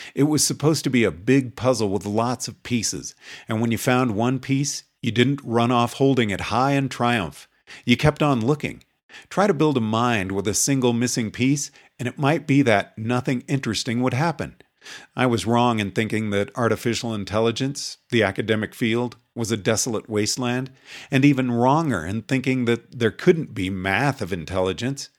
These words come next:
but I don't regret studying, for example, functional neuroanatomy, even though I now think that an artificial intelligence should look nothing like a human brain. Studying neuroanatomy meant that I went in with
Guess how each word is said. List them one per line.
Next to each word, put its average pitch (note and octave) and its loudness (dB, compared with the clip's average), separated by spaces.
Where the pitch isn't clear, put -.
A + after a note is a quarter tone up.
but B2+ 2
I C#3 8
don't D#3 2
regret C3+ 0
studying, A#2+ 2
for A#2 0
example, G2+ -4
functional B2 -2
neuroanatomy, A2+ 0
even F3 0
though D3+ 0
I A2+ -2
now C#3 0
think G2+ -6
that A2+ 0
an A#2 -2
artificial B2 -2
intelligence G2+ -2
should C3+ -2
look D3+ 0
nothing D3 -2
like G2+ -2
a B2+ 0
human B2 0
brain. A#2+ -2
Studying C3+ 2
neuroanatomy A#2 2
meant A2 -4
that A#2 0
I A2 4
went C3 -2
in B2+ -4
with A2+ -6